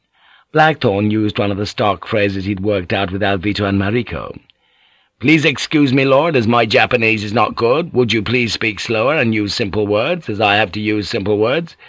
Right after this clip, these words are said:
Please excuse me for putting you to so much trouble." "All right, yes, certainly. Tell me, how did you like your kosei?"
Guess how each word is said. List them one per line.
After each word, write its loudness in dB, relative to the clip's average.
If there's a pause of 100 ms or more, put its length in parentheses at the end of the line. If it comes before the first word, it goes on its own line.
(300)
Please 2
excuse -2
me 0
for -2
putting -2
you 0
to -8
so 0
much -2
trouble." -6 (760)
"All 4
right, 4
yes, 0
certainly. -2 (760)
Tell 4
me, 0 (300)
how 4
did 0
you 0
like 2
your 0
kosei?" 0